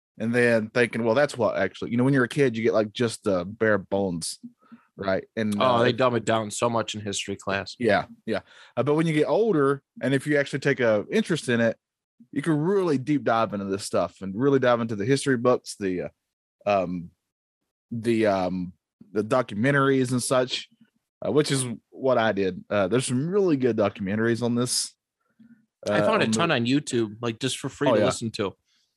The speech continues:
Speaker 1: Yeah, so there's just tons that you can watch or listen to.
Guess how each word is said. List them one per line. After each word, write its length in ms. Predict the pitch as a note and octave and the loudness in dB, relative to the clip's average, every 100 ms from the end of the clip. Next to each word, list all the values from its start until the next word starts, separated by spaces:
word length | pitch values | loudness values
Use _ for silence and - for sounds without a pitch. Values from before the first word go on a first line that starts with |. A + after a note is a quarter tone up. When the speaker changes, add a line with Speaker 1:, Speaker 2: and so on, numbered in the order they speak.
| _ _ _ _ _ _ _ _ | _ _ _ _ _ _ _ _
Speaker 1:
Yeah, 140 | A#2 A#2 | 0 2
so 160 | C#3+ | 2
there's 120 | C#3+ | 0
just 180 | D3 C3+ | 0 -2
tons 320 | C#3 C3 C3 | 2 2 2
that 100 | B2 | 2
you 200 | A#2 B2 | 2 2
can 280 | A#2+ A2+ G2+ - _ _ _ _ - | 2 0 0 -8 _ _ _ _ -2
watch 400 | B2+ C#3 - - | 2 2 0 -2
or 60 | |
listen 360 | G#2 C3+ - B2+ | 0 2 0 -4
to. 380 | A#2 C3+ B2+ B2 | 2 4 4 2